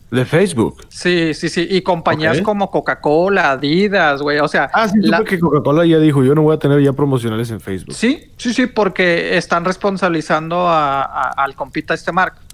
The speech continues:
Speaker 2: De que dicen, "Güey, es que no has hecho nada para, para prevenir tanto robo". O sea, muchas cosas le sacaron.
Speaker 1: Sí.
Speaker 2: No estás preveniendo, este, el robo de datos, güey.
Speaker 1: Ujú.
Speaker 2: Eh... pues sí, principalmente el robo de datos, güey.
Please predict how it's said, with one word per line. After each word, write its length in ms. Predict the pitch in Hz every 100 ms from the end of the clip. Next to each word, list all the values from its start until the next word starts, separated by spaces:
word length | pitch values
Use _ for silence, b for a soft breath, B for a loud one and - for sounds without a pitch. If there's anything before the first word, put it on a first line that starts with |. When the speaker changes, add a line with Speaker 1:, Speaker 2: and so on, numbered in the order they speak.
| b b b b b -
Speaker 2:
De 140 | 160
que 60 | 156
dicen, 220 | 156 143
"Güey, 120 | 170
es 120 | 156
que 100 | - 165
no 60 |
has 120 | 170 180
hecho 220 | 170 185
nada 520 | 170 170 160 165 170
para, 680 | 165 147 139 131 127 127 - -
para 520 | 135 131 123 131 131 -
prevenir 460 | 156 147 135 139 135
tanto 320 | 160 151 156
robo". 300 | 143 147 147 151
O 80 | 170
sea, 120 | 180
muchas 280 | 190 254 277
cosas 240 | 240 254
le 80 | 233
sacaron. 380 | 202 165 131 123 - B B
Speaker 1:
Sí. 180 | - 104
Speaker 2:
No 80 | 175
estás 220 | 170 196
preveniendo, 1120 | 214 196 170 165 165 175 180 180 175 170 165 151
este, 420 | 156 147 - 156
el 100 | 147
robo 340 | 143 151 160 160
de 80 |
datos, 480 | 151 185 208 220 214
güey. 220 | 226 226
Speaker 1:
Ujú. 520 | 233 - - 98 101 123
Speaker 2:
Eh... 1500 | 151 147 143 139 135 139 135 139 147 - - - - 50 50 - - - - - - - - -
pues 120 | 135
sí, 100 | 190
principalmente 560 | 180 165 156 170 190 190
el 40 | 180
robo 220 | 180 165
de 60 | 139
datos, 420 | 170 233 160 139
güey. 220 | 135 127